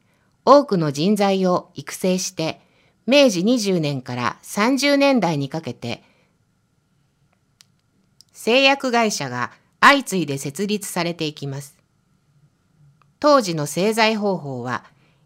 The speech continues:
薬酒を薬研で粉にし、ふるいにかけ、こね鉢でこねて、柔らかくなった薬剤を製丸器に詰めて丸薬を作っていました。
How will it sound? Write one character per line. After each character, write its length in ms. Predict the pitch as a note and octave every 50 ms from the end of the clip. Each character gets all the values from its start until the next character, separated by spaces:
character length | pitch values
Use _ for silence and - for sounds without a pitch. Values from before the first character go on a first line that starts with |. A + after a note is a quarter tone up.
| _ -
薬 260 | G3 B3+ D4 - -
酒 140 | - - E3
を 120 | D3 C#3
薬 160 | C#3+ C#3+ D3+
研 200 | F3 G#3+ A3+ A#3
で 140 | A3 A3 G#3+
粉 120 | G#3+ G3+ G3
に 260 | G3 F#3+ E3 B2+ C3
し、 300 | - - - G#2+ - - _ _ _ _ _
ふ 180 | _ _ - E3+
る 120 | G#3 C4
い 100 | C4+ B3+
に 120 | A#3 A#3 A3+
か 140 | - A3 G#3+
け、 280 | - - C3 - - _ _ _ _ _ _ _
こ 140 | - E3+
ね 140 | F#3 A#3+ C4+
鉢 240 | A#3+ A#3+ A3 - D3+
で 120 | C#3 C#3
こ 140 | C#3 - E3
ね 140 | D3+ C#3+ C#3
て、 300 | C#3+ - B2+ A#2+ - _ _ _ _ _ _ _ _ _ -
柔 220 | - D#3+ F#3 G#3+ A#3+
ら 140 | C4 C#4
か 140 | C#4 C#4 C4
く 100 | C4 G3
な 140 | F3 D#3+ D#3+
っ 60 | D#3 _ _ -
た 220 | A#2+ B2 - - _ _ _ _ _ -
薬 240 | C3 D#3+ F3 - A3+
剤 280 | F#3+ F#3+ E3+ D3 C3 B2
を 80 | A#2+
製 280 | B2+ - - G3 A3+ B3
丸 240 | A#3+ B3+ B3+ B3+ A3
器 100 | - D3+
に 80 | C#3
詰 180 | C3+ - - C#3+
め 120 | C#3 C3
て 160 | - - G#2+ A2
丸 240 | C3 C#3+ F#3 A3
薬 240 | A#3+ A#3 A3+ - A3
を 120 | G#3+ G#3+ G#3+
作 220 | - - - G#3
っ 40 | F#3+
て 160 | G3 - A#2+
い 80 | A#2 A2+
ま 120 | A#2 A#2
し 120 | - - -
た。 200 | - G#2 F#2+